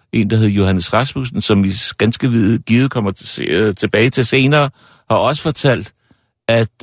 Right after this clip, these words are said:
det, det var hendes, øh, øh, formål med, med, med dette. Hun blev frifundet, skal jeg skynde mig at sige, for disse mange anmeldelser, fordi anklagemyndigheden kunne altså ikke,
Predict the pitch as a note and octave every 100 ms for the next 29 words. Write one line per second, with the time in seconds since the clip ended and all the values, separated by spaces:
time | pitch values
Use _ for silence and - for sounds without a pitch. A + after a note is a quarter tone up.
0 | A2+ - C3 A2+ B2+ A#2 B2+ A#2 A2 G#2
1 | - - A2 G#2+ G#2 G#2 G2 G#2 - _
2 | - G2+ G2+ - A2+ B2+ A2+ E2+ G2+ G2+
3 | F#2+ G2+ G2+ F#2 G2 F#2+ F#2+ G#2+ - _
4 | _ _ _ - C#3 C#3 D3+ - A#3 -
5 | G3+ D3+ B2 A2+ - A#2+ A2+ - C#3 C#3
6 | A#2 - B2+ B2 B2 _ _ _ _ _
7 | - - A#2+ A#2 - B2 B2 C#3 B2 A2
8 | C3 A#2 B2 A#2+ - G#2+ A2+ A2+ G#2+ A#2+
9 | A2 A2+ _ _ _ _ - B2 C3+ D#3+
10 | D3 A#2+ A2 G#2 - A2 G#2+ A#2+ B2+ D3+
11 | D3+